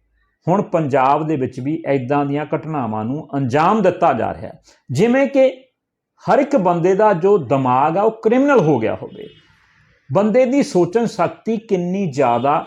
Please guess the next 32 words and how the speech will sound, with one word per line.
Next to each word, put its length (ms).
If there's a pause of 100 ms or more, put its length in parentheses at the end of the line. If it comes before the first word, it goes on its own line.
(360)
ਖਤਮ 320
ਹੋ 220
ਗਈ 160 (540)
ਕਿ 100 (120)
ਉਸ 280
ਨੂੰ 120
ਇਹ 140
ਨਹੀਂ 120
ਲੱਗਦਾ 360 (440)
ਕਿ 100
ਮੈਂ 200
ਕੀ 260
ਕਰ 260
ਰਿਹਾ, 220 (500)
ਕਿਸੇ 260
ਦਾ 180
ਕਤਲ 380
ਕਰਕੇ 500 (400)
ਬੰਦਾ 320 (160)
ਕਿਵੇਂ 240
ਬਚ 200
ਸਕਦਾ 400
ਹੈ। 120 (300)
ਸ਼ਮਸ਼ੇਰ 480
ਸਿੰਘ 280
ਨੇ 180 (920)
ਅੰਗਰੇਜ਼ 340
ਸਿੰਘ 220
ਨੂੰ 120
ਤਾਂ 140
ਮਾਰ 260
ਦਿੱਤਾ 360